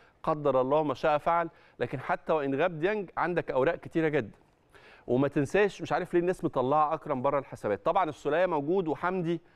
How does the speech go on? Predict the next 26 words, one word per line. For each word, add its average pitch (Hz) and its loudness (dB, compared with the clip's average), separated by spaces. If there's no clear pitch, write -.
فتحي 175 -2
موجودين، 139 0
والاتنين 156 2
ممكن 175 0
يبقوا 180 4
خيار، 156 2
آه، 117 -2
أساسي 151 -2
أو - -4
خيار 139 0
أول 135 2
بالنسبة 120 -4
لمستر، 107 -2
آه، 95 -6
مارسيل 113 0
كولر. 123 0
لكن 127 -2
الحقيقة 151 0
كمان 185 0
أنت 113 -2
ممكن 156 -2
تفكر 175 -2
جدًا 165 0
إنه 135 4
أكرم 165 0
توفيق، 143 -2